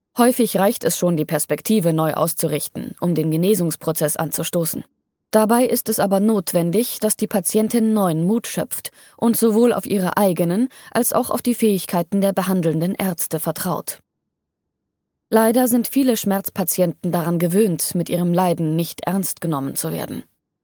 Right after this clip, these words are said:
Aufgabe eines Therapeuten ist es, dem Betroffenen zu vermitteln, dass seine Schmerzen real sind. Der Patient sollte verstehen, dass es wissenschaftlich belegte, psychische Ursachen gibt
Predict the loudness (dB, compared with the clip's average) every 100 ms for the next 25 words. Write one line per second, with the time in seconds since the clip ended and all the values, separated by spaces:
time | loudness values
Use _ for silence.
0 | _ _ 0 0 0 0 0 0 -2 -2
1 | -2 -2 0 -2 -2 -6 -4 -4 -2 -4
2 | 0 0 0 0 -2 0 -2 -2 -2 0
3 | 0 0 0 0 -6 -12 -4 -2 2 2
4 | 2 0 0 -2 -4 -2 0 0 0 0
5 | -2 -6 -8 -10 -12 _ _ _ 0 2
6 | 2 0 0 0 0 0 -2 0 0 0
7 | -4 -2 2 2 2 0 -2 0 0 0
8 | -4 -4 -6 -4 2 2 2 0 -6 -6
9 | -12 -6 0 2 0 -2 -2 0 -2 -2
10 | -8 -8 -8 -10